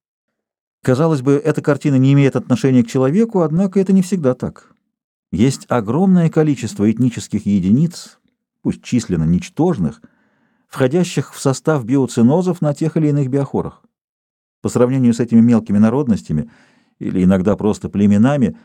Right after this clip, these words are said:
современные и исторические цивилизованные этносы — левиафаны. Но их мало, и они, как показывает история, не вечны. Вот на этой основе мы и построили нашу первичную классификацию. Первое.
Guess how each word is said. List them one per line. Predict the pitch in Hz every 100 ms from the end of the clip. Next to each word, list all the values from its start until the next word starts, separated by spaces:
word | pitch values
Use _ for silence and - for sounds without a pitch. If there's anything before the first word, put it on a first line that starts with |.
| _ _
современные | - - 113 113 127 160 175 156 127 98 - -
и | 110
исторические | 113 127 139 - - 117
цивилизованные | 110 117 113 107 123 113 113 131
этносы — | 147 120 113 123 117 - _ -
левиафаны. | 92 113 123 139 143 - 175 151 76 - _ _ _ _ _ _ -
Но | 87
их | 98
мало, | - 202 214 92 - _ _ _
и | 185
они, | - - 120
как | 170 185
показывает | 170 156 165 180 175
история, | 160 160 165
не | 151 135
вечны. | 117 196 185 - - _ _ _ _ _ _ _ _ -
Вот | 110 117
на | 120
этой | 117 117
основе | 107 139 110
мы | 101
и |
построили | 117 127 - 98 76 73
нашу | 78 -
первичную | - 98 95 - 85
классификацию. | 87 - 110 - 71 - - _ _ _ _
Первое. | 143 107 71